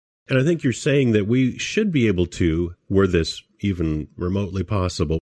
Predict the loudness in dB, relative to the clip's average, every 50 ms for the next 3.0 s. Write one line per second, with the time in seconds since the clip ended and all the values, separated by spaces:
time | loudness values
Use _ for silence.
0 | _ _ _ -16 -14 -4 0 2 2 4 4 2 2 2 0 0 -2 -2 -2 -4
1 | -4 -2 -2 0 0 0 0 0 -2 -2 -2 -2 -2 -4 -10 -20 -20 -20 -20 -20
2 | _ _ _ _ _ _ _ -4 -2 0 2 2 2 2 0 0 -4 -8 -12